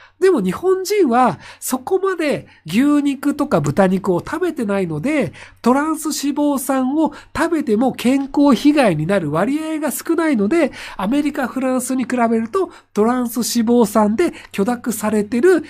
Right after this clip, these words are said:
量が多いです。結果としてマーガリンが合法ですという話なんです。なので、健康被害があるかどうかでいくと、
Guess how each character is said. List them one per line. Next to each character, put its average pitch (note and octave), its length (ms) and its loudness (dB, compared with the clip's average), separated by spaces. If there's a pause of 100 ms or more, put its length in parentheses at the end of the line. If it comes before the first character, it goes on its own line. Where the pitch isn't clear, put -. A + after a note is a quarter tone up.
(100)
量 A3 260 2
が A#3+ 220 -2
多 G#3+ 260 2
い D3 80 0
で C#3+ 120 -2
す。 B3+ 200 -6 (200)
結 C#4+ 320 -2
果 F4 160 -6
と F#4 100 2
し - 120 -4
て G#4 180 0 (160)
マ B3 240 2
ー A#3+ 80 -2
ガ F3+ 120 -2
リ D#3+ 160 -2
ン G3 60 -4
が C4+ 140 -4
合 F#3+ 260 6
法 F#3 260 4
で F3 120 2
す D#4+ 160 -4
と D#4 100 4
い F#3+ 80 6
う B2+ 40 0
話 C#3 280 -4
な C3 60 -10
ん A#2+ 40 -14
で A#2+ 60 -16
す。 - 180 -16 (600)
な E4 120 -2
の D4 100 0
で、 B3+ 240 -2 (180)
健 F4 280 -2
康 F#4 280 0
被 F#4 200 -4
害 A3+ 180 0
が E3 260 -2
あ C#4+ 60 2
る E4+ 140 2
か F#3 140 -4
ど G#3+ 160 2
う - 40 -6
か D#3 140 -4
で C#3+ 80 -6
い C3 40 -8
く - 80 -14
と、 E4+ 300 -4